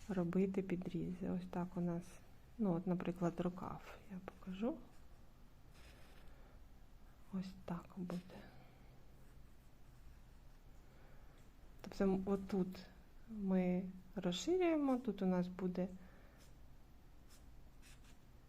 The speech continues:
оці дев'яносто шість рядків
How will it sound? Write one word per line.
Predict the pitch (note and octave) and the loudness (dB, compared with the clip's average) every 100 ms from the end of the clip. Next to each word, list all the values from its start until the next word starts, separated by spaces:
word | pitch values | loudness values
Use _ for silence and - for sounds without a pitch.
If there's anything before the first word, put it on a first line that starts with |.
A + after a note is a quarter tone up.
| - - - - - - F#3+ | -16 -14 -12 -14 -14 -4 0
оці | F#3+ F#3 | 0 2
дев'яносто | F#3+ F#3+ F#3+ F#3+ F#3 F#3 - E3+ | 4 4 6 6 6 4 -2 -4
шість | - F3+ - | -4 -4 -2
рядків | E3+ - - F4 F#4+ | -4 -2 6 6 6